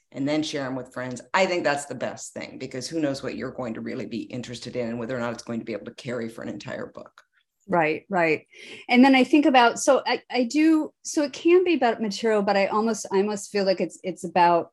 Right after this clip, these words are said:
Speaker 2: how much attention the character, the writer can give to that material. 'Cause you can have a book that takes pla-, you can have an entire novel that takes place over one day. Um, there's a novel called Saturday. I think it's by Ian McEwan. It takes place over one day. Um, and then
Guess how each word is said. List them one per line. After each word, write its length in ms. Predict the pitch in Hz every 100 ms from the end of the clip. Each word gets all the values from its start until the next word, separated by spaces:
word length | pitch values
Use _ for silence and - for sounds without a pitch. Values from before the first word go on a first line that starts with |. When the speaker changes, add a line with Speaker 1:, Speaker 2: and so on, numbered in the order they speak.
| _
Speaker 2:
how 260 | - 214 220
much 220 | 214 214
attention 680 | 170 - 202 185 180 175 170
the 100 | 165
character, 400 | - 170 160 -
the 260 | 170 170 160
writer 300 | 180 170 165
can 200 | 156 170
give 200 | 156 135
to 120 | -
that 180 | - -
material. 340 | - - - -
'Cause 160 | 214
you 100 | 240
can 140 | 277 233
have 240 | 285 285
a 60 | 214
book 420 | 220 196 160 - - - - 196
that 120 | 196
takes 300 | 220 196 -
pla-, 160 | -
you 140 | - 202
can 100 | 233
have 100 | 220
an 60 |
entire 320 | 196 185 196 180
novel 320 | 190 185 165
that 120 | 151
takes 260 | - 165 -
place 200 | 165 165
over 160 | 151
one 280 | 151 151 151
day. 420 | 143 101 76 - _ - - -
Um, 320 | 165 165 160 160
there's 160 | 160
a 60 | 165
novel 240 | 160 156
called 240 | - 156 -
Saturday. 640 | - 170 151 160 143 131
I 80 | 135
think 160 | 151
it's 120 | 147 -
by 200 | 143 143
Ian 240 | 175 170
McEwan. 300 | 151 - 151
It 100 | 127
takes 180 | 170 156
place 240 | 156 135
over 160 | 156 135
one 240 | 131 104
day. 320 | - - - - - - - -
Um, 520 | 175 170 170 165 165 -
and 200 | 208 208
then 480 | 208 208 202 202